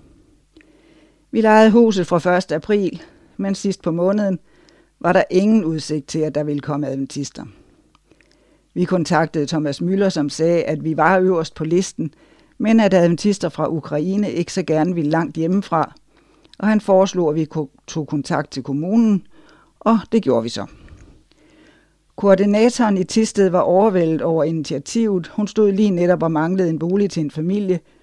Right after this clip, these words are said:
på fem. De havde været indkvarteret privat, så de blev meget glade for at få et hus med en lukket have, så børnene kunne lege frit.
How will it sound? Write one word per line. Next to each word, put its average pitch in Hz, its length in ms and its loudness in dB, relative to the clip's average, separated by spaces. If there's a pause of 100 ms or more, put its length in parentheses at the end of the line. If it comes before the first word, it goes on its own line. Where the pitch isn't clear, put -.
(120)
på 185 100 -8
fem. 196 400 2 (1600)
De 185 120 4
havde 208 220 6
været 175 220 4
indkvarteret 196 560 0
privat, 180 640 -2
så - 160 -4
de 175 140 0
blev 175 140 0
meget 202 280 2
glade 175 260 2
for 180 140 2
at 156 60 -4
få 185 160 0
et 156 80 -4
hus 208 380 -4 (420)
med 180 120 -2
en 175 60 2
lukket 185 320 0
have, 185 420 2
så 175 120 -4
børnene 165 360 2
kunne 151 160 -6
lege 156 260 0
frit. 156 380 -4